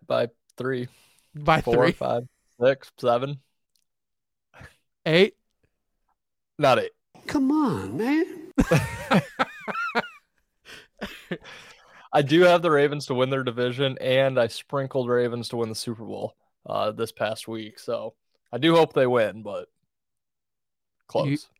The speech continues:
Speaker 2: you heard, you heard it here, folks. Ravens might win the Super Bowl, but m-, probably won't cover the spread against the Colts.
Speaker 1: <laughs> At home.
Speaker 2: <laughs> At home.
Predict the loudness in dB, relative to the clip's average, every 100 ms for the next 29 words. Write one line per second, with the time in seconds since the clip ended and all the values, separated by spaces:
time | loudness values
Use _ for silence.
0 | -12 -4 0 2 2 2 2 4 4 2
1 | 0 -2 -4 -4 -4 -2 -4 -4 0 2
2 | 2 0 0 -2 -4 -4 -6 -6 -4 -6
3 | -8 -12 -12 -2 2 4 2 2 -2 -2
4 | -2 -2 -8 -8 -6 -6 -10 -12 -12 -12
5 | -10 -10 -8 -4 -4 -2 -4 -6 -6 -8
6 | _ -10 -10 _ -6 -2 -2 -2 -10 _
7 | _ _ _ -2 -2 0 -8 -6 -16